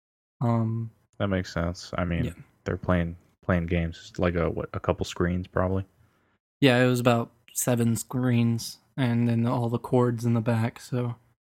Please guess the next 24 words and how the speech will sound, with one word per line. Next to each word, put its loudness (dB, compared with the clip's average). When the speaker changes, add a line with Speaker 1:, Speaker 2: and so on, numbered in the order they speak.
Speaker 1:
um, 0
but 4
yeah, 4
I 4
mean, 4
that's 0
about -4
the -2
extent -2
of -2
my 0
experience. -2
Speaker 2:
Yeah, 2
so -2
let's, 0
let's 0
talk, 2
uh, -2
I 2
mean, 0
now 2
that, -4
you 2
know, 0